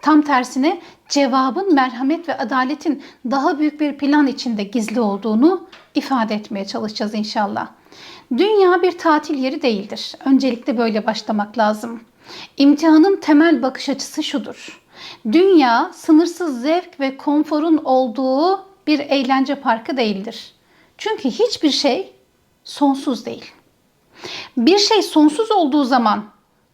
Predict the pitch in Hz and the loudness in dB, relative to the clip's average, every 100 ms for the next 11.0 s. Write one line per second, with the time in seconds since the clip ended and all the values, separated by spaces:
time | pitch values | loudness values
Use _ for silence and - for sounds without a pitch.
0 | _ _ _ _ 285 294 269 240 214 - | _ _ _ _ 2 4 4 2 -2 -6
1 | - _ _ _ _ _ _ _ _ _ | -20 _ _ _ _ _ _ _ _ _
2 | _ _ _ _ - 262 262 - 262 269 | _ _ _ _ 0 0 0 -2 -2 -2
3 | 370 - - _ _ _ _ - 262 254 | -4 -10 -20 _ _ _ _ -2 -2 0
4 | 233 302 - 302 349 381 - _ _ _ | -2 -2 0 2 2 -2 -8 _ _ _
5 | 233 269 277 262 - 247 - - 311 359 | -4 -2 -2 -6 -2 -4 -4 -2 0 -2
6 | - - 247 262 240 226 220 - _ - | -6 -4 -2 0 0 -2 -6 -14 _ -20
7 | _ 277 269 269 - 294 254 226 240 240 | _ -6 -2 -4 0 0 0 0 -6 -6
8 | 269 240 214 - 214 202 208 220 233 247 | -6 -4 -4 0 -2 -2 -6 -8 -10 -14
9 | - _ _ - - - 277 285 294 302 | -18 _ _ -20 -20 -2 2 4 6 6
10 | 330 359 311 294 294 - 311 285 208 - | 6 4 4 2 0 -2 0 2 0 -4